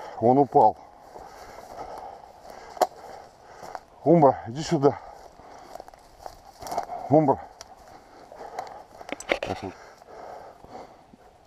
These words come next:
Да. Вот.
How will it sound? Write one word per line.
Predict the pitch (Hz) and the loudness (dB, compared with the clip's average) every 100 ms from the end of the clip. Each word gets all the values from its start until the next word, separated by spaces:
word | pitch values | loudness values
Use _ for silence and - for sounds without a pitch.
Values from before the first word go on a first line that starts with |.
| _ _ - | _ _ -8
Да. | 131 123 - - - - - - - _ _ - - - - - - _ - - - - - | -4 -2 0 -2 -4 -8 -12 -18 -20 _ _ -20 -20 -20 -20 -20 -20 _ -12 -8 -8 -8 -2
Вот. | 123 | -2